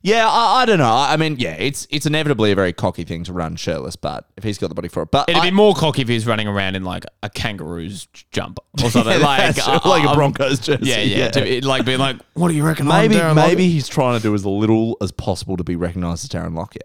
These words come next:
Speaker 1: 'cause he never played shirtless.
Speaker 2: That is
Speaker 1: So
Speaker 2: true.
Speaker 1: maybe he <laughs> thinks people will not
Speaker 2: <laughs> That
Speaker 1: recognise
Speaker 2: is
Speaker 1: me
Speaker 2: true.
Speaker 1: without a shirt.
Speaker 2: It's why he intentionally doesn't carry a rugby ball around when he
Speaker 1: <laughs>
Speaker 2: goes running, just
Speaker 1: Exactly.
Speaker 2: so it's harder to make that connection.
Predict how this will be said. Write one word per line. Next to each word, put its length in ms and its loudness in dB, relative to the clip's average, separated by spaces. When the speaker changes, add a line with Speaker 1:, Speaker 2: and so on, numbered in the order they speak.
Speaker 1:
'cause 140 -6
he 80 -4
never 160 -2
played 420 -4
shirtless. 640 -14
Speaker 2:
That 160 2
is 100 2
Speaker 1:
So 80 2
Speaker 2:
true. 80 6
Speaker 1:
maybe 220 6
he 260 2
<laughs> 0 -
thinks 460 0
people 320 0
will 160 4
not 160 0
Speaker 2:
<laughs> 0 -
That 60 0
Speaker 1:
recognise 480 2
Speaker 2:
is 80 4
Speaker 1:
me 80 -2
Speaker 2:
true. 100 0
Speaker 1:
without 200 2
a 60 -2
shirt. 240 -6
Speaker 2:
It's 220 0
why 240 2
he 180 2
intentionally 440 0
doesn't 260 0
carry 340 2
a 60 4
rugby 320 2
ball 280 2
around 280 -6
when 80 2
he 60 2
Speaker 1:
<laughs> 20 2
Speaker 2:
goes 240 2
running, 240 2
just 140 2
Speaker 1:
Exactly. 140 2
Speaker 2:
so 200 2
it's 120 -2
harder 420 0
to 80 0
make 180 0
that 160 -2
connection. 500 -2